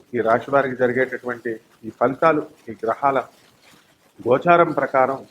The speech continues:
మనకి మీనరాశిలో రాహు ఉన్నాడు, వృషభ రాశిలో గురుడు ఉన్నాడు,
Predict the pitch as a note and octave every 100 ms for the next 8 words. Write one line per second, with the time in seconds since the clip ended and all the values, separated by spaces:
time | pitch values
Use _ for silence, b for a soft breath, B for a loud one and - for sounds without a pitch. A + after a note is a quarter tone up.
0 | _ _ _ B2+ E3 D3+ C3+ B2 - _
1 | _ _ _ - A#2 C3 G#3 B3 A3+ G3
2 | G3 F3+ D#3 D3+ D#3 E3+ D#3 C3+ B2+ C#3+
3 | _ _ _ _ _ _ _ _ _ _
4 | - C3+ G3 G3 F#3+ E3+ - D3 C3+ A#2+
5 | B2+ C3+ B2+ A#2 A2